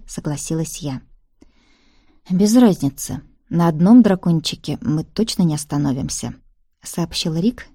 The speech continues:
и подхватил меня под колени. От неожиданности я охнула и тут же оказалась сидящей на внушительном ректорском столе. Юбка моего платья задралась,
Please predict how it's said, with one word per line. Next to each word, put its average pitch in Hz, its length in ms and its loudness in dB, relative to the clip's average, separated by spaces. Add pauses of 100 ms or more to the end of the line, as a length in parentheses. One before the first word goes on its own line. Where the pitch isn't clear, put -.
и 214 80 -6
подхватил 208 500 -2
меня 165 240 0
под 165 200 -12
колени. - 460 -10 (760)
От - 180 -2
неожиданности 262 840 0 (400)
я 262 160 -2 (120)
охнула 202 500 -6 (520)
и 240 100 6
тут 254 280 0
же 277 80 2
оказалась 226 480 0
сидящей 185 800 -4 (140)
на 170 120 -2
внушительном 165 680 -2
ректорском 175 520 -6
столе. 165 420 -4 (760)
Юбка 214 400 0
моего 156 300 -2
платья 156 320 -6
задралась, 143 720 -8